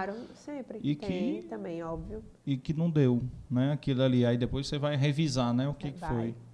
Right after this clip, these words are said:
Speaker 1: E é até uma, assim, é uma coisa que vem até da vida, né? Eu lembro que quando eu, é, na questão do colégio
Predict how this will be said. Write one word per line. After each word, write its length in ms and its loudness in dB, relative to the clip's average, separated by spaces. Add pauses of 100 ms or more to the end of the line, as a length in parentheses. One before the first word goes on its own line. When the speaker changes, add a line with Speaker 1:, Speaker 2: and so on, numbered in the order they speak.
(600)
Speaker 1:
E 320 2
é 60 2
até 240 0
uma, 500 -2 (260)
assim, 360 -4
é 80 0
uma 220 -2
coisa 300 -4
que 200 -6
vem 220 -2
até 160 0
da 160 6
vida, 420 0
né? 240 -2
Eu 60 2
lembro 320 2
que 120 -8
quando 340 -4
eu, 300 2 (600)
é, 220 -4
na 80 0
questão 360 -4
do 80 -8
colégio 760 8